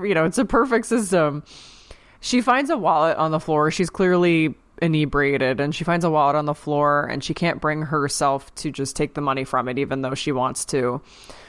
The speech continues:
So instead, she goes to the address on the I D, but the guy has moved, so she has to go to yet another address. And,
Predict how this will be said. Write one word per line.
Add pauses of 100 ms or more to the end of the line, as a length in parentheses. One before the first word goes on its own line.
(140)
So
instead,
she
goes
to
the
address
on
the
I
D,
but
the
guy
has
moved,
so
she
has
to
go
to
yet
another
address.
And,